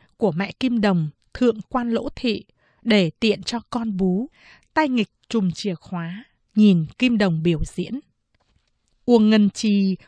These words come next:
quả là một thiên tài về thiết kế thời trang, phải công nhận là như vậy. Mẹ Kim Đồng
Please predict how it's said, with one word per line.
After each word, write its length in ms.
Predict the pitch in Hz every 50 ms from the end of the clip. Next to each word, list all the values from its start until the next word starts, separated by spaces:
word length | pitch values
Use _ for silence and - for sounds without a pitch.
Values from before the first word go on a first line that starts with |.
| _ _
quả 220 | _ 269 247 202 175
là 160 | 170 170 170
một 200 | 180 185 - -
thiên 220 | - - 294 269
tài 360 | 254 - 233 208 190 180 165 160
về 240 | - 180 175 165 156 - -
thiết 240 | - 349 - - _
kế 140 | 214 185 202 -
thời 240 | - 233 202 165
trang, 340 | - - - 226 220 220 214 202 - _ _ _ _
phải 140 | - 190 156
công 280 | - - 254 240 233
nhận 140 | 226 233 - -
là 120 | 190 165 -
như 160 | 185 196 202
vậy. 240 | 175 196 180 - - _ _ _ _ _ _ _ _ _ _ _ _
Mẹ 240 | - 208 220 208 - -
Kim 180 | - 247 240 220
Đồng 260 | 202 196 175 165 156